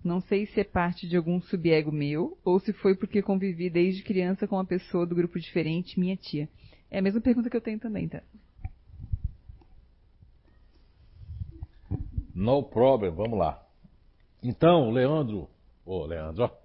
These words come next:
Speaker 2: desculpa, Leonardo. Leandro tá ali pensando em mim direto, então, aí eu fico assim. Leonardo Rousseff. Não é Rousseff, é Rousseff.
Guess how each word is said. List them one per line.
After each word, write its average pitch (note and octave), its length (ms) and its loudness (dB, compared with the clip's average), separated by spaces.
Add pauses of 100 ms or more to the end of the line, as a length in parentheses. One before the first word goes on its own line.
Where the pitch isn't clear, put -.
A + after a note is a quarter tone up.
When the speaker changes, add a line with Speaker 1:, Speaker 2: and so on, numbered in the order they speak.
(180)
Speaker 2:
desculpa, F#2 340 -6
Leonardo. D#2+ 400 -6 (480)
Leandro A2 340 0
tá A#2 100 4
ali A2+ 120 0
pensando G#2 400 -4
em G2+ 60 -2
mim G2+ 100 -2
direto, F#2 440 -2
então, A2 400 -8 (160)
aí D#2 180 -14
eu E2+ 100 -8
fico - 200 -14
assim. - 280 -14 (1120)
Leonardo G2 480 -4
Rousseff. D#2+ 460 -8 (840)
Não E2+ 100 -8
é G#2+ 60 -2
Rousseff, G2 520 -6
é D#2+ 60 -8
Rousseff. F2+ 400 -10